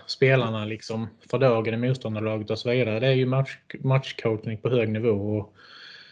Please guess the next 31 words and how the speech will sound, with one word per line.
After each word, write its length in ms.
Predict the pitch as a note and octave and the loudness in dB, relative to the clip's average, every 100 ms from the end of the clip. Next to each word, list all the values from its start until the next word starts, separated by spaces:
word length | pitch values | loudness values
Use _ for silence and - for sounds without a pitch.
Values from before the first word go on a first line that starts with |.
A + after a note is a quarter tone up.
| - _ | -20 _
det 60 | B2 | 0
har 80 | |
man 140 | A#2+ A#2 | 2 4
väl 100 | A#2+ | 4
alltid 260 | C3 B2+ | 4 4
hållit 220 | C3 B2 A#2+ | 2 2 2
efterlyst 840 | A#2 - G2 G2+ G2+ - - - - - | 0 -2 -2 0 -2 -6 -10 -12 -12 -2
i 120 | A2 | 2
S 200 | A#2 - | 2 -2
S 100 | - | -8
K 220 | - G2 - _ _ _ _ - | -6 -6 -8 _ _ _ _ -12
de 120 | A2 | -4
senaste 420 | A#2+ A#2 A2+ - | 0 0 0 -4
säsongerna, 460 | - A2+ G#2+ G#2 G#2 | -2 -2 -2 -4 -2
det 100 | G#2 | -2
här 140 | A2 | -2
med 180 | A2 A2 | -2 -2
aktiv 380 | A2+ - A2 G#2+ | -4 -4 -6 -4
matchcoachning 680 | A2 G#2+ - G2+ F#2+ G#2 G#2+ | -6 -8 -6 -6 -4 -2 0
och, 80 | A2 | 0
liksom, 300 | A2 - A2+ | -2 -2 0
inte 140 | A#2 | 2
bara, 460 | A2 A2+ A2 G#2+ A2 | 4 4 2 0 2
bara 260 | A#2 A2+ | 2 2
tugga 340 | G#2+ A#2 G#2 G#2 | 2 2 2 2
på 200 | B2+ A2 | 2 4
med 160 | G#2+ | 4
det 80 | A2 | 2
man 160 | G#2+ G#2 | 0 0
har, 360 | A2 G2+ G2+ | 2 2 0
utan 440 | G2+ G2+ G2+ G2+ | -2 -2 -2 -2